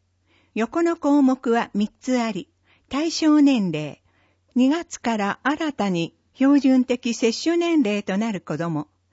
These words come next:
接種回数となっています。対象年齢には、多くの場合、標準的接種年齢が併記されています。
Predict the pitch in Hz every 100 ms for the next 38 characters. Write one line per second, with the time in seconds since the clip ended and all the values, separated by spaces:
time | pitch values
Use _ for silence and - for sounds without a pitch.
0 | _ _ - - 240 - 339 339 285 294
1 | 294 285 240 - _ _ - 339 311 294
2 | - 196 185 180 - - _ _ _ _
3 | _ _ _ _ _ _ _ 277 339 330
4 | 320 320 311 320 302 220 220 214 208 175
5 | 175 _ _ _ _ - 302 277 - 214
6 | 220 185 208 202 180 - _ _ 254 277
7 | 269 254 247 240 233 220 196 - - 226
8 | 226 - 320 320 339 330 220 220 202 180
9 | 196 _ _ 330 320 311 240 - 220 262
10 | 269 269 277 208 233 - 135